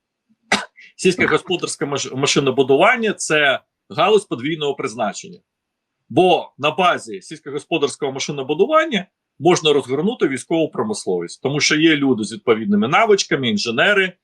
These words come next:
а, і, ну, і, і так далі. Тому ми повинні займатися в першу чергу собою, а не,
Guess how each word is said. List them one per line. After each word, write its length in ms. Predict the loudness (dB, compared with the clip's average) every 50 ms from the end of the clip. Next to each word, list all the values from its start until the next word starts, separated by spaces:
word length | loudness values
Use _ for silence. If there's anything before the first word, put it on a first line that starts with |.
| _ _ _ _ _ _ _
а, 580 | -2 0 2 4 4 4 4 4 2 0 -2 -2 -4
і, 460 | -6 -6 -6 -2 -2 -2 -2 -2 -6 -6
ну, 180 | -4 -4 -2
і, 100 | -2 -4
і 220 | -6 -8 -12 -12 -4
так 200 | -4 -4 -4 -4
далі. 300 | -6 -8 -8 -6 -10 -8 -6
Тому 260 | -6 -4 -2 -4 -2 -2
ми 60 | -2
повинні 500 | -2 -2 -2 -2 -2 -4 -4 -2 0 0
займатися 540 | 2 2 2 2 4 2 2 2 -2 -6 -8
в 40 | -6
першу 240 | -6 -6 -8 -8 -8
чергу 320 | -8 -6 -6 -6 -8 -10
собою, 540 | -4 -2 -2 -2 -2 -4 -4 -4 -6 -10 -16 -18 _ _ _ _ _ _ _
а 180 | 2 2 2
не, 400 | 2 -2 -2 -2 -4 -4 -6 -6